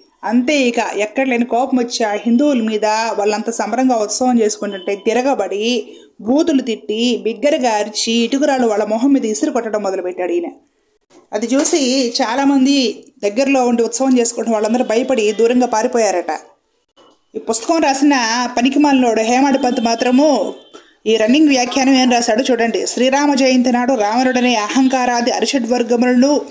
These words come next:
ఆ, సంహరించుటకు శ్రీ సాయి రూపంలో ఉన్న శ్రీరాముడు ఆగ్రహించుట సహజమే కదా అని భావించిరి." వాళ్ళు భావించినట్లుగా వాళ్ళ మనసులో వీడికి ఎలా తెలుసండి? ఆ భావించిన వాళ్ళందరూ వచ్చి వీడికి ఏమైనా చెప్పారా?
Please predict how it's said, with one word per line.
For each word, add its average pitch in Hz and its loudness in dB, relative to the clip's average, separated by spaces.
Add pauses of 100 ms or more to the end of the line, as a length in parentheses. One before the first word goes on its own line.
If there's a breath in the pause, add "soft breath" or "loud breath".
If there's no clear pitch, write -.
(600 loud breath)
ఆ, 214 -2
సంహరించుటకు 294 2
శ్రీ 254 0
సాయి 247 0
రూపంలో 277 2
ఉన్న 254 2
శ్రీరాముడు 285 2
ఆగ్రహించుట 262 2
సహజమే 269 0
కదా 254 -2 (180 loud breath)
అని 294 2
భావించిరి." 233 0 (220 loud breath)
వాళ్ళు 240 2
భావించినట్లుగా 277 2
వాళ్ళ 240 0
మనసులో 262 0
వీడికి 240 0
ఎలా 233 0
తెలుసండి? 226 0 (300 loud breath)
ఆ 220 0
భావించిన 269 0
వాళ్ళందరూ 254 2
వచ్చి 254 -2
వీడికి 220 0
ఏమైనా 233 0
చెప్పారా? 196 -2